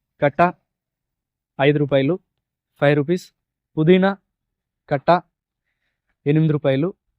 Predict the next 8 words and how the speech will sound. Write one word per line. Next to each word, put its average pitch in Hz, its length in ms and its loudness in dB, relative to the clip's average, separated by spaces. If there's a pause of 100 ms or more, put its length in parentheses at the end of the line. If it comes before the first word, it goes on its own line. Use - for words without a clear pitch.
(420)
ఎయిట్ 139 200 -2
రూపీస్. 151 280 -4 (520)
కరివేపాకు 165 600 0 (640)
కట్ట 143 220 -2 (960)
ముప్పై 147 280 2
రూపాయలు, 143 400 0 (720)
థర్టీ 135 240 0
రూపీస్. 147 340 -4